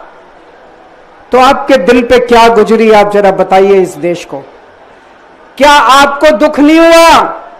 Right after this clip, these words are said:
मैं आरएसएस के हर कार्यकर्ता से पूछना चाहता हूं, जब नड्डा जी ने कहा कि हमें आरएसएस की जरूरत नहीं है,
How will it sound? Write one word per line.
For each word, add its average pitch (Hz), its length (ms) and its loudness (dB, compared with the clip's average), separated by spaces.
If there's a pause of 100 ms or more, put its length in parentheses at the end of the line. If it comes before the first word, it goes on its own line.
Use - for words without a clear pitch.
(520)
मैं 285 180 2
आरएसएस 381 720 2
के 381 100 0
हर 330 300 2
कार्यकर्ता 339 720 2
से 311 160 0
पूछना 285 440 0
चाहता 233 340 0
हूं, 170 140 -2 (760)
जब 339 220 0
नड्डा 359 420 2
जी 359 180 2
ने 359 140 4
कहा 339 320 2
कि 359 140 -2
हमें 320 340 2
आरएसएस 339 560 2
की 339 140 0
जरूरत 320 500 2
नहीं 330 280 4
है, 240 300 0